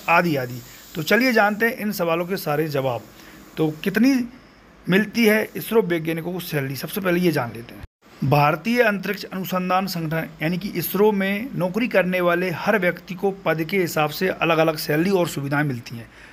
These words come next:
वहीं इसमें चपरासी से लेकर वैज्ञानिकों तक की भर्तियां भी अलग-अलग स्तर की परीक्षाओं के माध्यम से होती हैं। वहीं ग्रेजुएट वालों के लिए इसरो में जूनियर पर्सनल असिस्टेंट और अन्य पदों पर भर्ती की जाती है।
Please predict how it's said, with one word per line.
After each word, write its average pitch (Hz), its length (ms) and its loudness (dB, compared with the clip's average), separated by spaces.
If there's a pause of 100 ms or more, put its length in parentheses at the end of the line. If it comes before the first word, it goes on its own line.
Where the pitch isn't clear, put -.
(140)
वहीं 202 320 4
इसमें 202 220 -2
चपरासी 180 520 2
से 185 140 0
लेकर 175 300 0
वैज्ञानिकों 165 640 0
तक 165 160 -4 (100)
की 185 80 -6
भर्तियां 175 440 0
भी 180 120 0
अलग-अलग 185 480 4
स्तर 165 200 -6
की 180 120 -10
परीक्षाओं 160 440 -6
के 165 100 -6
माध्यम 147 360 -4
से 170 120 -2
होती 170 280 2
हैं। 185 160 -2 (380)
वहीं 202 240 4
ग्रेजुएट 185 480 -2
वालों 165 280 0
के 180 140 -4
लिए 175 360 0
इसरो 170 260 0
में 190 320 0 (140)
जूनियर 180 440 2
पर्सनल 185 540 -2
असिस्टेंट 165 480 -2
और 165 240 0 (100)
अन्य 214 200 4
पदों 160 240 0
पर 165 120 2
भर्ती 139 280 -4
की 139 160 -10
जाती 120 360 -8
है। - 80 -10